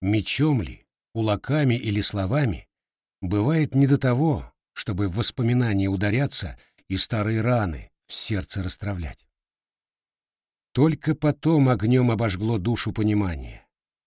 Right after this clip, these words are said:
А ведь друг незримо стоял у него за плечом, пока они с Казимировичем Николая уму-разуму учили. Всё время стоял. На каменной лестнице,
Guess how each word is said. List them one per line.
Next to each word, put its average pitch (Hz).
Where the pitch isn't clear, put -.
А 98
ведь 95
друг 120
незримо 117
стоял 131
у 135
него 123
за 117
плечом, 113
пока 110
они 110
с -
Казимировичем 104
Николая 101
уму-разуму 101
учили. 85
Всё -
время 139
стоял. 76
На 104
каменной 120
лестнице, 110